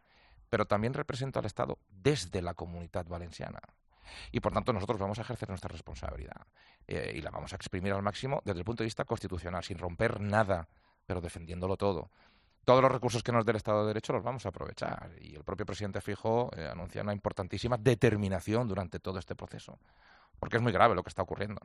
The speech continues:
¿no? Y, por tanto, creo que, mm, nunca el Partido Popular ha tenido, eh, este peso territorial, lo vamos a ejercer.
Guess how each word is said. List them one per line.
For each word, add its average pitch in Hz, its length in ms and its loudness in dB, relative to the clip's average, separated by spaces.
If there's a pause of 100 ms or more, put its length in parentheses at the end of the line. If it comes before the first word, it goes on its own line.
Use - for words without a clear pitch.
¿no? - 100 -20 (380)
Y, - 60 -4
por 110 120 0
tanto, 101 160 0
creo 107 260 6
que, 95 180 0
mm, - 200 -8 (100)
nunca 110 300 4
el 87 80 2
Partido 95 220 0
Popular 90 280 2
ha 90 60 0
tenido, 90 480 -2
eh, 82 120 -2
este - 200 -4
peso 92 200 -2
territorial, 90 460 0
lo 87 80 2
vamos 92 220 2
a 90 40 -4
ejercer. - 400 -4